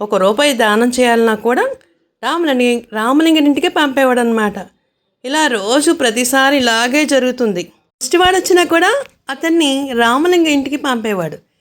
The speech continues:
పిల్లికి కూడా బిచ్చం పెట్టడు, అంత పిసినారి ఈ తాతాచార్యుల వారు. ఆయన ఏంటంటే ఒక బ్రాహ్మణుడు, అంతే మరి. అంత పిసినారితనం చూపిస్తూ ఉండేవాడు. తాతాచార్యులకి ఏంటంటే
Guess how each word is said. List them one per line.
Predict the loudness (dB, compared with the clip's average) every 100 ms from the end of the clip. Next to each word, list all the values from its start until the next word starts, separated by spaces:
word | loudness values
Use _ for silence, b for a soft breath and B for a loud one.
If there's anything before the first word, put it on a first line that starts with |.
| _ _ _ -12
పిల్లికి | -6 -6 -6
కూడా | -4 -2 -2
బిచ్చం | -2 -4 -2 -2
పెట్టడు, | -2 -2 -4 -6 -10
అంత | -6 -6 -6
పిసినారి | -6 -6 -2 0 0 0 -4 -10 -12
ఈ | -12
తాతాచార్యుల | -8 -8 -6 -6 -2 -2 -2
వారు. | -2 -2 -4 b b b b -8
ఆయన | -4 -2
ఏంటంటే | -2 -2 -2 0 -2 -6 _
ఒక | -14 -6 -8 -8 _ _ _ -12
బ్రాహ్మణుడు, | -4 -2 0 0 0 0 -2 -4 _ _
అంతే | -12 -6 -4
మరి. | -4 -4 -10 _ _ _ _ _ _ -8
అంత | -6 -4 -4
పిసినారితనం | 0 0 0 0 0 2
చూపిస్తూ | 0 0 -2 0
ఉండేవాడు. | 2 2 0 -2 -8 _ _ _
తాతాచార్యులకి | -4 0 0 0 2 2 2 2
ఏంటంటే | 2 2 2 2 2 0 -2